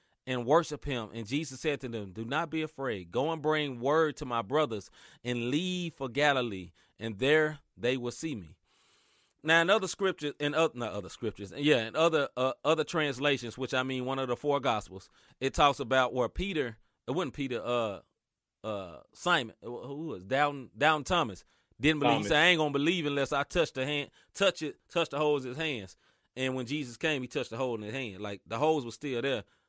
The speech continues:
Speaker 1: but he was renewed. He was alive, very much alive. And, uh, we can go way deeper than that, but I'm just saying he,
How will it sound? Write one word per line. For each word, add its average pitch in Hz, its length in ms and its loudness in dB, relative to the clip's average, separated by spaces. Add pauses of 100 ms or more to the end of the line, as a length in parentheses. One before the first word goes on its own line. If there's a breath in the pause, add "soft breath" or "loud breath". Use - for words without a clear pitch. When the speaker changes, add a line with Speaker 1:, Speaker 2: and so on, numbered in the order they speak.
(140)
Speaker 1:
but 131 160 0
he 156 100 -2
was 113 180 -4
renewed. 110 420 -2 (140)
He 131 160 -2
was 120 180 -2
alive, 113 420 0 (200)
very 127 280 0
much 120 220 -4
alive. 101 320 -10 (1400 soft breath)
And, 101 200 -8
uh, 95 320 -6
we 139 120 -2
can 139 80 -6
go 127 120 0
way 117 220 0
deeper 104 280 -4
than 92 100 -10
that, 95 180 -6
but 104 120 -8
I'm 113 140 -8
just 110 180 -8
saying 117 140 -2
he, 131 200 0